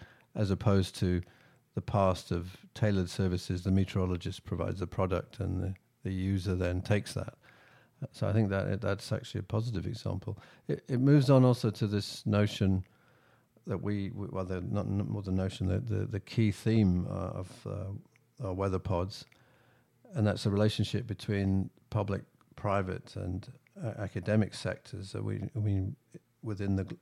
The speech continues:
global weather enterprise, we each has a role to play. The roles are not strictly defined. I mean, there are, there are blurs between them, and clearly your own organization, the World Energy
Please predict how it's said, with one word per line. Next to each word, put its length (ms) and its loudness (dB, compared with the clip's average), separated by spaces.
global 260 -4
weather 240 -2
enterprise, 640 -2
we 320 -2
each 260 -2
has 180 2
a 60 2
role 260 0
to 120 -8
play. 560 -2
The 400 -6
roles 480 -2
are 420 0
not 360 4
strictly 880 -2
defined. 640 2
I 80 0
mean, 220 2
there 220 2
are, 80 0
there 240 -4
are 100 -4
blurs 560 -2
between 420 0
them, 160 2
and 180 2
clearly 300 2
your 240 6
own 400 8
organization, 720 2
the 80 0
World 260 2
Energy 500 2